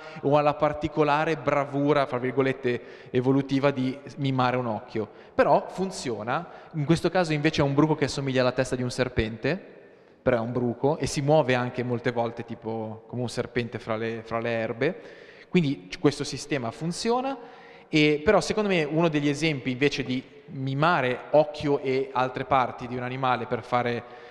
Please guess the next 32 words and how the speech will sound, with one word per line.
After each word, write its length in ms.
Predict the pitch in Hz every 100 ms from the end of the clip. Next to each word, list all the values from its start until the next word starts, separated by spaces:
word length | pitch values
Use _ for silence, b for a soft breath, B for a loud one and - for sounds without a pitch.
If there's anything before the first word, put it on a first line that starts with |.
| - -
e 40 |
per 180 | - 120
tenerli 340 | 139 147 135
lontani, 540 | 135 170 165 123 131 156 B B -
più 120 | 135
impressionanti 720 | 135 135 135 - 165 131 -
è 60 | 147
questo 260 | 123 -
qua, 420 | 170 113 120 156 -
è 60 |
una 180 | 123 131
falena 580 | - 151 139 120 127 196 - - - - - _ _ _
diurna 560 | 139 143 147 127 120 113
però, 420 | 117 113 110 - 135
girano 300 | 120 139 139
di 140 | 131 127
giorno 340 | 131 120 113
anche 160 | 113 117
se 100 | 117
sono 220 | 120 120
falene, 460 | 156 147 120 147 196 B B B B B
e 760 | 143 131 131 - - - - -
hanno 480 | 165 160 139 131 - - - - - - _ -
sul-, 340 | - 185 175 180 156
tengono 280 | 208 151
le 100 | 143
ali 240 | 151 214 180
alzate 880 | 127 - 135 107 90 135 175 - -
anche 220 | 135 147
quando 180 | 151 131
sono 240 | - 131 120
posate, 600 | - 123 110 101 139